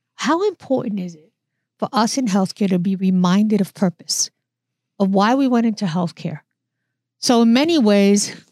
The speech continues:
the community is touching us and our hearts as much as we're touching them and helping them. The community, you know, as I said before, the, the, the faith-based leader who opens the door,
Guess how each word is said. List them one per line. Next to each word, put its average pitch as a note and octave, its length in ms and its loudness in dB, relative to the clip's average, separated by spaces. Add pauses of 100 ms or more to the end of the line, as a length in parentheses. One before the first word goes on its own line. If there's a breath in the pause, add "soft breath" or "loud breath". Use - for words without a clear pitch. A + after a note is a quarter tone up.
(120)
the B3 80 -4
community D4 500 0
is - 160 -2
touching A#3 400 -2
us G#3+ 260 0
and G3 120 0
our F3 120 0
hearts G3+ 380 -2
as F3 120 -4
much G3 200 -2
as F#3 120 -2
we're F3 100 0
touching E3+ 480 -6
them D3+ 320 -8 (600)
and E3+ 120 -10
helping F3 400 -4
them. D#3+ 300 -6 (840)
The A#3 80 -4
community, D4 640 -2
you D#4 60 -10
know, C4+ 160 -4
as B3+ 140 -4
I B3+ 60 -2
said A#3+ 240 -2
before, C#4+ 360 -4
the, F#3+ 160 -2
the, G#3 160 -2
the A3 280 -4
faith-based A#3+ 520 -2
leader B3 260 0
who F#3 200 -4
opens A#3 360 0
the G3+ 100 0
door, F3+ 400 0